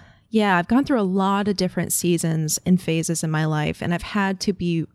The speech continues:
really adaptable in order to get through it. So, you know, losing a parent at a young age, going through a very, um, manipulative,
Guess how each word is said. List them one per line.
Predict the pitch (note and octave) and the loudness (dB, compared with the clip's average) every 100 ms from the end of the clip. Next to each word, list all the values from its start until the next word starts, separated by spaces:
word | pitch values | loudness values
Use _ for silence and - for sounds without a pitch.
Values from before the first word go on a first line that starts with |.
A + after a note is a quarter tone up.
| _ - E3 F3+ | _ -14 -4 2
really | G3+ F#3+ F3 F3 | 4 2 0 -2
adaptable | E3 F3+ E3 F3+ - - F3+ | 0 -2 -2 -6 -4 -2 0
in | F3 | 2
order | E3 | 2
to | D#3+ - | 0 -4
get | - | -6
through | - D3+ D3 | -4 -4 -4
it. | - - | -6 -2
So, | - E3+ D#3+ D#3 - - - - _ | 0 0 0 -4 -8 -20 -20 -20 _
you | - G3 | 2 4
know, | F3 | 4
losing | E3+ G3 G3 | 2 2 2
a | F3+ | -2
parent | - G3+ F#3+ | 0 0 2
at | F#3 | 2
a | |
young | F#3+ G3 F#3+ | 0 0 0
age, | F3+ F3+ E3+ - | 0 0 0 -2
going | - F3 F3+ | 0 0 0
through | - F3 | 0 0
a | E3 | 0
very, | E3 E3+ F3 E3+ E3 - | -2 0 0 0 -2 -2
um, | E3 D#3+ D#3+ F#3+ F#3 _ _ _ - - - | -2 -2 -2 -6 -8 _ _ _ -20 -6 4
manipulative, | F#3 E3+ E3+ G#3 F#3+ F#3+ F3+ F3+ E3+ - - | 4 4 0 0 0 0 0 0 -4 -8 -14